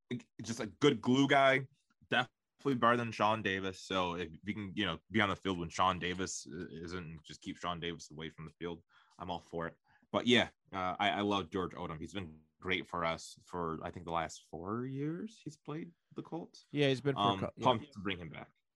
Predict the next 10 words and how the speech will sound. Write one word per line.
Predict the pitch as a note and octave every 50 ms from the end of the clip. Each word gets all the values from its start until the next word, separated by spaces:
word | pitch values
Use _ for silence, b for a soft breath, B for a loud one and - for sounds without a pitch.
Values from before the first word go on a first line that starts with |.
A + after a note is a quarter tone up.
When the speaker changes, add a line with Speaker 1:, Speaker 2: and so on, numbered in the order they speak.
| _ _ _ _ _ _ _ -
Speaker 2:
All | F#2+ F#2 F#2+
right. | G2+ C3 E3+ F3 - _ _ _ _ _ _ _ _ _ _ _ _ -
Very | A#2 A#2+ B2 C3
good. | B2+ E3 F#3 G3+ G#3 G3 E3 C#3 -
Our | C#3+ D3 D#3 D#3
next | D#3+ F3 F3+ F3+ - - - -
signing | - F3 F#3+ G3 G3+ G3+ G#3 G#3 G#3 G#3 G#3 - - -
was | C#3+ D#3 F#3 G#3 G#3+ G#3+ G3+ G3 F#3 F3+ F3+ F#3+ G#3 A3+ A#3+ A#3 F#3 - - - - - - -
bringing | C#3 D3 D3+ D#3+ C#3
back | D#3+ D#3 D#3+ D#3 - -